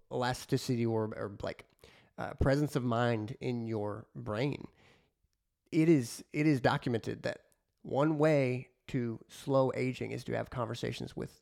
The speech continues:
different people so that you don't know what someone's going to say when you say something to them. That in fact, one of the things that is, we've especially had lots of unfortunate case studies of during covid is people who are isolated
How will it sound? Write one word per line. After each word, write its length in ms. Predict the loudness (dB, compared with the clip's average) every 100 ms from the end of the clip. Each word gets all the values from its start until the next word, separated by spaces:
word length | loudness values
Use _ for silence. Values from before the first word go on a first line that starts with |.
| -10
different 260 | -8 -8
people 400 | -6 -8 -8 -12 -12
so 160 | -8
that 160 | -8 -8
you 140 | -10 -8
don't 300 | -2 -2 -2
know 160 | -2
what 280 | -2 -2 -6
someone's 300 | -6 -8 -6
going 180 | -6 -10
to 100 | -10
say 260 | -4 -2 -2
when 180 | -4
you 100 | -8
say 220 | -6 -4 -4
something 420 | -4 -6 -6 -6
to 160 | -6 -6
them. 260 | -6 -10 -14 -20 -20 -20 -4
That 120 | 0
in 100 | 0
fact, 260 | 2 2 2
one 180 | -2 0
of 100 | 0
the 40 |
things 240 | 2 2 4
that 220 | 2 0
is, 160 | -8 -4
we've 220 | -4 -4
especially 540 | -2 0 0 2 2
had 360 | 2 4 4 2 -12 -20 -14
lots 540 | -4 4 6 6 2 -4
of 220 | -2 2
unfortunate 580 | 2 2 4 2 2 0
case 220 | 2 2
studies 280 | 2 2 0
of 220 | -2 0
during 240 | 0 0
covid 400 | 4 4 6 4
is 120 | 0 -4
people 280 | -2 -2
who 60 | -2
are 120 | -4 -2
isolated 640 | -2 0 -2 0 -2 -8